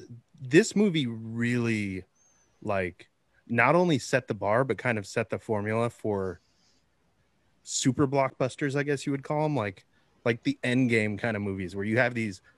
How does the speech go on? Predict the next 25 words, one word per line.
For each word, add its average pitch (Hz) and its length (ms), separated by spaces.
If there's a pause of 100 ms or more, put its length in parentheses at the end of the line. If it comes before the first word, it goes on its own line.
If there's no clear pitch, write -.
(140)
enormous 131 480
battles 110 540
that - 180 (480)
weren't, 127 380 (260)
like, 127 260 (240)
nobody 180 340
thought 131 300
you 131 100
could 120 180
do 113 160
that 104 180
on 104 180
film 87 540 (120)
until 107 300
this 95 240
movie. 82 380 (640)
Um, 98 420 (100)
and 117 140
it 117 100
really, 127 640
I, 120 180
I 120 140
feel 170 220
like 135 420 (600)
since - 500